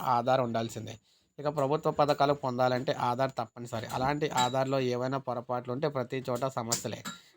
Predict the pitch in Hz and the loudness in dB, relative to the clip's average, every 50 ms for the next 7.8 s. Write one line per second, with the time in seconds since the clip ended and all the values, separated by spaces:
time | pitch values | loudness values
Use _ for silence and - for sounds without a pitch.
0 | _ _ - 143 147 143 139 135 139 147 147 156 156 151 - 143 135 135 - 139 | _ _ -2 0 0 2 2 0 0 0 0 -2 0 2 2 0 0 0 -2 -2
1 | 143 - - 139 - - 139 131 127 131 131 135 127 - 123 - - 135 127 131 | -2 0 0 -2 0 0 -2 -2 -2 -2 -2 -2 -2 -4 -6 -4 -4 -6 -4 -2
2 | 127 123 120 - 135 127 127 123 120 123 127 165 175 160 143 135 135 143 147 147 | -2 -4 -4 -4 -4 -4 -4 -4 -4 -4 -2 -2 0 0 0 0 0 0 0 -2
3 | 147 147 139 127 127 127 - 143 139 139 143 135 131 127 135 139 135 - _ _ | -2 -2 0 0 0 0 -2 -6 -6 -2 -2 -2 -2 -2 -2 -4 -4 -4 _ _
4 | _ _ _ _ _ _ _ - 131 131 127 135 143 139 143 147 143 139 135 139 | _ _ _ _ _ _ _ -6 -6 -4 -2 0 0 0 2 2 0 0 0 -4
5 | 131 135 139 139 131 135 135 - 135 131 127 139 135 120 - 220 - _ _ _ | -4 -2 -2 -2 0 0 -2 -4 -4 0 2 2 2 2 0 -6 -16 _ _ _
6 | _ _ _ _ _ _ _ _ _ _ _ - _ _ _ _ _ _ - - | _ _ _ _ _ _ _ _ _ _ _ -20 _ _ _ _ _ _ -10 -8
7 | - 127 127 131 147 143 131 143 143 - 147 139 - - 127 | -8 -4 0 2 2 2 4 2 0 0 -2 -2 -2 0 0